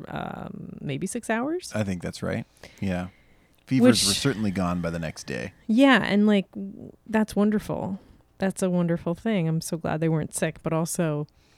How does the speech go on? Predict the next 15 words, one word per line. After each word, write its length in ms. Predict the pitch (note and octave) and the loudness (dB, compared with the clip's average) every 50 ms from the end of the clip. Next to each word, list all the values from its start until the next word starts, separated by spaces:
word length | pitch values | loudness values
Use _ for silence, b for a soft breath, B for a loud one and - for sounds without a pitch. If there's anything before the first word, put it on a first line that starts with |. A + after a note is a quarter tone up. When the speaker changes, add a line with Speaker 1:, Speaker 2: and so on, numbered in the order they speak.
| b b b b b b b b b b _ | b b b b b b b b b b _
Speaker 1:
would 100 | - F4+ | 0 2
have 120 | F#4 F#4 - | 2 2 2
been 180 | A3+ F3+ D#3+ D#3+ | -2 -2 -2 -6
nice 340 | E3 E3 F3+ F#3+ - - - | -6 -6 -6 -6 -6 -6 -8
to 120 | - F3 | -8 -8
just 600 | F3 - E3+ D3 - - - - - - - - - - - - _ _ B B B B B B B B B B B B - _ | -6 -6 -6 -4 -4 -6 -8 -10 -10 -12 -12 -14 -16 -20 -20 -20 _ _ B B B B B B B B B B B B -14 _
have 140 | - B3+ B3 | -6 0 4
Speaker 2:
Plop 160 | - F#3+ F#3+ | 4 6 6
Speaker 1:
some, 100 | G3 F#3 | 4 2
Speaker 2:
'em. 180 | F3+ - F2+ - - - _ _ | 0 -2 -4 -8 -14 -20 _ _
Speaker 1:
yeah, 180 | - - D4 D4 | -8 -6 -4 -2
have 140 | D4 D#4+ - | -2 -4 -2
some 180 | - G#3+ F#3 D#3 | -2 -2 -2 -2
naps. 760 | D#3 D3+ D3+ D#3 F3 F3+ F3+ - _ - - - - - b b b b b b b b b b b b b b _ - | -2 -2 -4 -2 -2 -4 -6 -8 _ -8 -6 -4 -4 -6 b b b b b b b b b b b b b b _ -4
Speaker 2:
Mm-hmm. 280 | B2 G#2+ A#2+ B2+ C#3 | -2 0 2 2 2